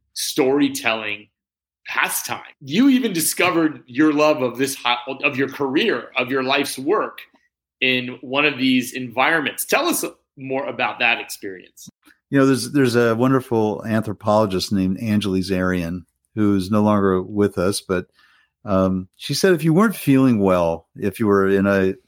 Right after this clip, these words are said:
Speaker 2: kind of indigenous culture and you went to the shaman, uh, the shaman would ask you one of four questions. When did you stop singing? When did you stop dancing? When did you stop taking time to be quiet? You could think of that in prayer or meditation or whatever.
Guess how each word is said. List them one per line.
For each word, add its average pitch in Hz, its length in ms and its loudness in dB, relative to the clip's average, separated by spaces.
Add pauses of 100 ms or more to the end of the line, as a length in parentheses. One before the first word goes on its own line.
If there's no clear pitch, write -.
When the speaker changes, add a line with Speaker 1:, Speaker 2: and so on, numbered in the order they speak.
(140)
Speaker 2:
kind 104 140 -4
of 95 180 -8
indigenous 101 600 0
culture 101 520 0
and 92 80 -2
you 92 80 -2
went 98 160 -2
to 101 60 -10
the 92 100 -8
shaman, 101 540 -2 (1000)
uh, 107 220 -10
the 123 120 -6
shaman 165 360 2
would 110 120 4
ask 110 300 2
you 104 80 0
one 101 160 0
of 98 100 0
four 98 280 0
questions. - 680 -2 (1000)
When 127 180 4
did 135 160 -4
you 120 40 2
stop 117 300 2
singing? 113 580 0 (800)
When 117 160 0
did 113 160 -2
you 113 60 -4
stop 107 400 0
dancing? 107 640 -2 (960)
When 117 180 2
did 127 80 0
you 120 80 -4
stop 113 280 0
taking 110 300 0
time 107 360 2
to 98 80 0
be 98 120 -2
quiet? 104 600 0
You 95 120 -4
could - 140 -8
think 95 160 -2
of 90 60 -4
that 92 180 2
in 90 160 -2
prayer 101 720 2
or 85 80 -2
meditation 104 1080 -2
or 95 200 -10
whatever. 87 580 -6